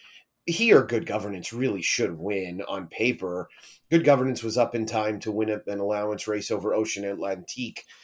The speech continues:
and Eyes on Target. They were, uh, I believe, the other two parts of the photo won by Sanctuary City in, in yesterday's ninth race at Saratoga. Both came back and ran quite well, and, uh, and he got him right on the money. That was his first start off a short layoff. He's a horse who's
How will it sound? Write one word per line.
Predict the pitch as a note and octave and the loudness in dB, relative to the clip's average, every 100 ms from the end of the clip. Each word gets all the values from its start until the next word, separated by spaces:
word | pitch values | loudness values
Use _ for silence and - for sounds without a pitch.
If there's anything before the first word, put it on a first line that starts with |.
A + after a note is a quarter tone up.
| - | -10
and | G#2 G2 | -8 -2
Eyes | A2+ A2 | 0 0
on | A2 F#2+ | -2 -6
Target. | - B2 B2 A2+ A#2 - - - | 0 2 2 2 -2 -4 -20 -20
They | G2+ B2+ B2 | -2 0 2
were, | A#2 A#2 G#2+ G#2+ - | 2 2 2 2 0
uh, | G2+ F#2+ F#2+ - _ _ _ _ _ _ _ - | -2 -2 -4 -8 _ _ _ _ _ _ _ 0
I | C3+ | 2
believe, | C3+ E3+ | 4 4
the | C3+ - | 2 0
other | C3+ C#3 | 2 2
two | - C#3+ | 0 -2
parts | - A#2 A2+ | 0 0 0
of | G#2 | -4
the | F#2 | -6
photo | - D3 E3 G2+ | -2 4 4 4
won | G2+ A2 | 2 0
by | G#2 | -2
Sanctuary | G2 B2 A2 G2 F2 | -2 -4 -4 -6 -6
City | E2 C3+ G#2+ F2 - - _ | -6 -4 -4 -4 -12 -20 _
in, | A2+ | -6
in | A2 A2 | -2 2
yesterday's | A2+ A2+ G2 G#2 F#2+ | 2 2 -2 -4 -4
ninth | G#2+ G#2+ G#2+ | -4 -4 -4
race | G#2 F#2 | -4 -4
at | - | -4
Saratoga. | A2 F#2+ - G#2+ G#2+ G2+ F#2 - _ _ | -2 -2 0 0 2 0 -2 -8 _ _
Both | B2+ A#2+ | 0 0
came | A2+ G2+ | 0 0
back | G#2 G2+ | 0 -2
and | G2 | -4
ran | G2+ F#2 | -4 -4
quite | - G2 F2+ | -4 -4 -2
well, | G#2+ G2+ G2+ G2+ _ _ _ | 2 2 2 -2 _ _ _
and, | A#2 G#2 G2+ G2 | -2 0 -2 -2
uh, | F#2+ | -2
and | G2+ | -2
he | G#2+ B2 | -4 -2
got | A2 G2+ | -2 0
him | G#2 | 0
right | G2+ | 0
on | G2+ G2 | 0 -2
the | G2+ | -2
money. | G2+ G2+ | -2 -2
That | G2 G2+ | 0 -2
was | G2 - | -2 -6
his | A2+ | -6
first | - A2 - | -2 -2 -2
start | G#2+ F#2+ | -2 -2
off | F#2+ | -4
a | G2+ | -6
short | - G#2 F2+ | -4 -4 -2
layoff. | G2+ G2 G2 - | 0 0 0 -4
He's | C3+ | -6
a | G#2+ | -4
horse | G#2+ G2+ - | -2 -4 -4
who's | G#2 - | -6 -8